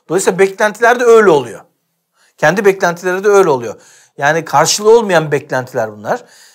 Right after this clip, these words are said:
Ve ekstra işler yapmak gereği duyuyorlar. Halbuki rolleri belirgin olsa, belli bir taktik içinde oynasalar onu sürekli tekrar ederek belki çok iyi olacaklar. Bu belirsizlik, taktik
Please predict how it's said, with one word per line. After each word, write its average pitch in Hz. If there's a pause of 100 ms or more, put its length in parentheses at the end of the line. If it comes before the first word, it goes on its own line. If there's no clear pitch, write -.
(140)
Ve 254 (140)
ekstra 214
işler 151
yapmak 131
gereği 131
duyuyorlar. 117
Halbuki 220
rolleri 208
belirgin 220
olsa, 190
belli 185
bir 233
taktik 202
içinde 208
oynasalar 156 (300)
onu 202
sürekli 254
tekrar 151
ederek 185 (540)
belki -
çok -
iyi 220
olacaklar. 123 (1120)
Bu 247
belirsizlik, 214
taktik -